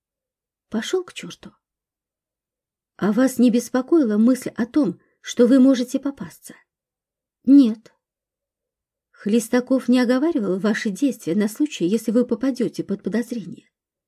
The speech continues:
Он не обещал, что увезёт вас из Британии, если вы провалитесь?»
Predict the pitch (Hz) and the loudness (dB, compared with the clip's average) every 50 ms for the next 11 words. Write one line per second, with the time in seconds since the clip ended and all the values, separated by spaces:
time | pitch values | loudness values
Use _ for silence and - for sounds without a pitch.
0 | _ _ _ _ _ _ _ _ _ _ _ - 240 285 277 269 285 285 226 285 | _ _ _ _ _ _ _ _ _ _ _ 2 6 6 8 8 8 6 6 2
1 | - - - 381 349 - - - - - - 254 247 311 302 - 226 196 - 180 | -2 -2 -4 -6 -6 -6 -2 -2 -2 0 0 2 2 2 2 2 -2 -4 -4 -6
2 | 180 208 - 202 190 185 185 247 254 254 247 196 175 170 - - _ _ _ _ | -6 -6 -6 -6 -6 -6 -8 -8 -8 -8 -10 -10 -10 -12 -14 -16 _ _ _ _
3 | _ _ _ _ _ 220 220 277 277 - 311 285 294 254 - - 226 254 247 240 | _ _ _ _ _ 2 2 2 4 2 2 2 2 2 0 -2 -6 -4 -4 -6
4 | 208 156 - - - - - - _ | -8 -10 -12 -16 -20 -20 -20 -20 _